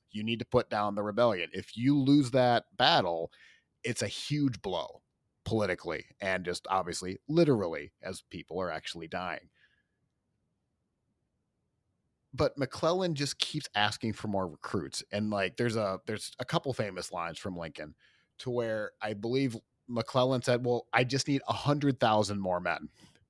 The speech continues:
which in alone, <laughs> ha, okay, a hundred thousand men?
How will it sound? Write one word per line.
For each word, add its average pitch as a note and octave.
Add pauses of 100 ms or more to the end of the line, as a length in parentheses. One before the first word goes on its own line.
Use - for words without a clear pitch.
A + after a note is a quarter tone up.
(160)
which C3+
in C#3+
alone, C3+
<laughs> -
ha, - (640)
okay, B2 (140)
a G#2
hundred C3+
thousand E3
men? F3+